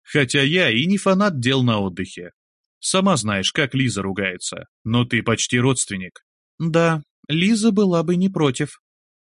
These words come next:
немного растерянно проговорила Алекс. Кажется, она начала терять уверенность. Громов пошатнул её равновесие. "Значит, ты готов предоставить мне убежище здесь?"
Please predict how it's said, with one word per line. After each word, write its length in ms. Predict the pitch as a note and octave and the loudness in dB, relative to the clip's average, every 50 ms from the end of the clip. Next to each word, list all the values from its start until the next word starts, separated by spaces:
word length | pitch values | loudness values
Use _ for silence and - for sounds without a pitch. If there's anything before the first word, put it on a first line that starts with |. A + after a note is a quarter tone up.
| _ - | _ -4
немного 500 | A2+ A#2 A#2+ A2+ A2 G#2+ G#2+ G2 G2 G2+ | 0 0 2 2 2 0 -2 0 -2 -2
растерянно 560 | G2 G2+ G2 - - - D3 D#3 D3+ D3+ D3+ | -2 -2 -4 -4 -4 -4 -2 -2 -2 -4 -2
проговорила 680 | - D3 B2 G#2 G#2+ G2 G2 F#2+ F#2 F#2+ F#2 F#2+ G2 - | -2 -2 -2 -2 -2 -2 -2 -2 -4 -4 -4 -4 -6 -4
Алекс. 500 | G2 G#2 F#2 F2+ F2 - - - - _ _ _ _ _ _ _ _ _ _ _ | -4 -6 -6 -6 -10 -12 -12 -14 -14 _ _ _ _ _ _ _ _ _ _ _
Кажется, 600 | - C#3 C#3+ D3 C3+ D#3+ D3+ - - D#3 D#3 - - | -4 -2 -2 0 -2 -4 -4 -4 -4 -4 -4 -4 -4
она 280 | A#2+ A2 G#2+ A2+ B2+ | -4 -2 0 0 0
начала 420 | D3 D#3 C#3 - - D3 D3 D3 C3 | 0 -2 -2 -2 -2 -2 -2 -2 -4
терять 380 | - - B2 A2 G#2+ G2+ - | -2 -2 -2 -2 -2 -2 -2
уверенность. 680 | A#2 A2 G2+ G2 F#2 F#2 F2+ F2+ F2+ - - - - _ _ _ _ _ _ _ - | -4 -2 -2 -2 -4 -4 -8 -12 -14 -16 -16 -16 -20 _ _ _ _ _ _ _ -12
Громов 480 | - A2 C3+ F3 G3+ F#3+ F#3+ F#3 F3+ - | -6 -2 2 2 2 2 2 0 -2 -2
пошатнул 560 | - E3+ - - F3 E3 - - D3 B2 G#2 F2+ | -4 -2 -2 0 -2 -2 -2 0 0 0 0 -2
её 300 | F2+ G2 F#2+ G2 G2+ G2 | -2 -4 -2 -2 -2 -2
равновесие. 720 | G2+ F#2+ G#2 G#2+ G#2+ G#2 G#2 F#2+ - - - E2 D2 - _ _ _ _ _ _ _ - | -4 -4 -4 -4 -4 -2 -4 -4 -6 -8 -10 -10 -14 -16 _ _ _ _ _ _ _ -10
"Значит, 600 | C#3 C#3 D3+ E3 F3+ F3 D#3+ - F3 E3 - - _ _ _ _ - | -8 -4 -2 0 0 0 0 0 -2 -4 -4 -8 _ _ _ _ -4
ты 100 | - F3 | -4 0
готов 400 | D#3 F3 E3+ - A#3+ B3 - - | 0 0 0 2 2 0 0 0
предоставить 640 | - A3+ G3 E3 E3 - - F3 D#3+ D3 D3 - - | -2 0 2 2 0 0 2 0 0 0 -2 -4 -2
мне 180 | D3+ D3+ D3+ | -2 -2 0
убежище 520 | D3+ D#3 D3 E3 D#3 C3 C3+ C3 - - D#3 | 0 0 0 0 0 0 0 -2 -2 -2 -2
здесь?" 460 | C#3+ C3+ C3+ C#3 B2+ G#2 - - | -4 -2 0 0 0 0 -2 -6